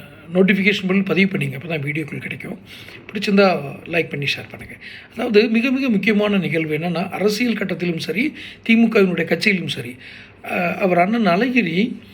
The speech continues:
அஹ், ஆழ்வார்பேட்டையில் உள்ள ஸ்டாலின் அவர்கள் வீட்டுக்கு போய், முதல்வர் ஸ்டாலின் அவர்கள் வீட்டுக்கு போய் நேரடியா பிறந்தநாள் வாழ்த்து தெரிவிக்கிறார். எப்ப? நேற்று. ஆக்சுவலா பிறந்த நாளுக்கு முத நாள் இரவுன்னு வச்சுக்கோங்களேன். I think,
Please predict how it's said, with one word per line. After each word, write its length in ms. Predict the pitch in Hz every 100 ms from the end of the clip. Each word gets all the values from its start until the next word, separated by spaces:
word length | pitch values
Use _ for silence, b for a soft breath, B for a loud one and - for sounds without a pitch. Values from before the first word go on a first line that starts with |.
| B B B -
அஹ், 440 | - 92 90 90
ஆழ்வார்பேட்டையில் 760 | 180 220 254 247 202 202 185 170
உள்ள 220 | 165 160
ஸ்டாலின் 440 | 151 180 185 196
அவர்கள் 300 | 175 151 156
வீட்டுக்கு 320 | 151 170 151 143
போய், 320 | 147 143 233
முதல்வர் 360 | 202 170 156 147
ஸ்டாலின் 400 | - 170 165 156
அவர்கள் 220 | 143 143
வீட்டுக்கு 320 | 175 175 143
போய் 220 | 139 196 - B B B 196
நேரடியா 380 | 254 - 214
பிறந்தநாள் 440 | 240 185 202 208 165
வாழ்த்து 300 | 156 151 214
தெரிவிக்கிறார். 580 | 180 170 151 135 123 - - - _ - - -
எப்ப? 520 | 180 180 190 208 254
நேற்று. 380 | 196 165 175 190 196 B B B B B
ஆக்சுவலா 400 | - - 226 247 226 208 202 -
பிறந்த 260 | 196 208 226
நாளுக்கு 460 | 214 208 208 370 359
முத 180 | 233 214
நாள் 200 | 196 185
இரவுன்னு 400 | 190 190 170 170
வச்சுக்கோங்களேன். 460 | 147 147 135 165 - B B B B B -
I 60 | 156
think, 200 | 175